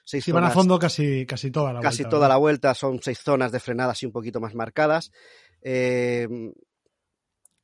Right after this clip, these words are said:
Speaker 1: tiene dos zonas de, de D R S, eh, tendrá, mm, una trampa de velocidad,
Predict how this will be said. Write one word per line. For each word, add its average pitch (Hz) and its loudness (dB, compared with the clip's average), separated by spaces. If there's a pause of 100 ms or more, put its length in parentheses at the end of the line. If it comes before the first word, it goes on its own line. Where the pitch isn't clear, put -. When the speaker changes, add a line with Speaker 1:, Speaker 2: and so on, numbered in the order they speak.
(140)
Speaker 1:
tiene 147 2 (160)
dos 131 -2
zonas 143 0
de, 131 0
de 123 -4
D 127 0
R 131 2
S, 185 0 (560)
eh, 127 -4 (220)
tendrá, 143 4
mm, 127 -4
una 143 -2
trampa 156 0
de 131 2
velocidad, 127 0